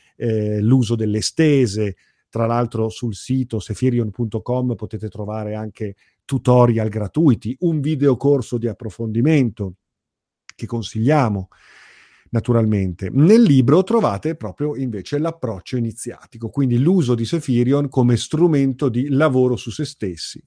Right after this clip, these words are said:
quindi percorso alchemico, eh, risveglio, eh, approccio iniziatico al proprio percorso di risveglio.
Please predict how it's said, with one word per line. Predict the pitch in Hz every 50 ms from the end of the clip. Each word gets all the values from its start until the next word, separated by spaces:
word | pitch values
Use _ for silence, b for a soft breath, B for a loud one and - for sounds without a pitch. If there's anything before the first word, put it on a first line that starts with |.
| _
quindi | _ - 113 113 107 104 101
percorso | - - 120 113 - - 123 117 104 - 127
alchemico, | 123 123 - - 143 143 143 147 143 143 - 151 151 151 151 - b b b b b b b b b b b b b
eh, | - 135 120 110
risveglio, | 113 139 156 131 - 117 117 131 131 131 131 131 135 135 135 139 139 139 139 143 b b b b b b b _ _
eh, | _ 139 135 127 123 135
approccio | - 147 143 - - - 139 143 147 147 147 - 139
iniziatico | 127 127 127 123 - - 151 147 147 147 143 147 165 147 - 151 151 151 160 - _ _ _ _ _ _ _
al | - 123 123 127 123
proprio | - - 170 196 196 - 170 151 139 -
percorso | - 151 151 143 131 - _ - 160 151 135 127 123 113 - - 123 113
di | 107 107
risveglio. | 104 101 87 87 92 95 90 90 90 92 95 98 101 - -